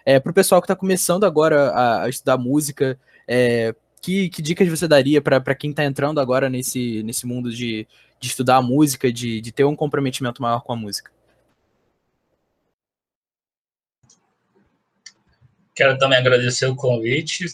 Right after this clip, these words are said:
Speaker 2: pra todo o setor de ação comunitária. Fico lisonjeado pelo convite.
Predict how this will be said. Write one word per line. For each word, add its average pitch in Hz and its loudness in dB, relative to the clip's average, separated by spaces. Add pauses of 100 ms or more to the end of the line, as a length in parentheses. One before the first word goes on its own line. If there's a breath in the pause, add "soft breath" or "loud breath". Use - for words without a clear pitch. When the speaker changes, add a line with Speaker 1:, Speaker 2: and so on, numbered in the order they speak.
(280)
Speaker 2:
pra 117 0
todo 120 -4
o 120 -6
setor 117 -4
de 117 2
ação 117 -4 (100)
comunitária. 120 2 (600)
Fico 120 0
lisonjeado 117 4
pelo 113 -4
convite. 110 -8